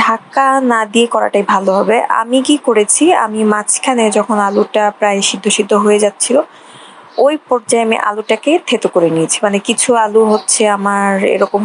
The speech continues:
হয়েছে যে আর কি আস্ত আছে, আর কিছু আলু থাকবে একদম মেল্টেড হয়ে গেছে, তো ওইটা কিন্তু খেতে অন্যরকম একটা মজা।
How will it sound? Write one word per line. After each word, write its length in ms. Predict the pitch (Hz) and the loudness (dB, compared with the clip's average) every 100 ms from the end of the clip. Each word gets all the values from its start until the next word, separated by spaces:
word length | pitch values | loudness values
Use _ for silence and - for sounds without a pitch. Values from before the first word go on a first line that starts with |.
| 214 | 0
হয়েছে 280 | 208 - 233 208 | 2 0 0 2
যে 120 | 196 190 190 - - - - - - - | 2 2 0 -8 -20 -20 -20 -16 -8 -6
আর 80 | - | -4
কি 80 | - 196 | -4 -2
আস্ত 220 | - - 247 247 | -4 0 0 0
আছে, 220 | - 349 523 - - 208 | 0 2 0 -6 -6 -4
আর 80 | 190 - | -4 -4
কিছু 220 | 247 - 285 220 | -2 0 2 2
আলু 160 | 214 214 254 | 2 2 0
থাকবে 280 | 208 202 294 247 | -4 0 0 0
একদম 200 | 208 202 | 0 2
মেল্টেড 340 | 202 196 180 175 - | 2 2 0 0 0
হয়ে 160 | 160 - | 0 0
গেছে, 300 | - - - - - | -2 -4 -4 -8 -4
তো 60 | - - | 0 2
ওইটা 160 | 214 226 | 2 0
কিন্তু 160 | 233 233 - | 0 -2 -2
খেতে 220 | 247 269 240 | -2 0 0
অন্যরকম 360 | 202 190 - 196 | 0 -2 -2 -6
একটা 160 | - 185 180 | -4 -6 -4
মজা। 280 | 175 170 202 | -4 -2 -2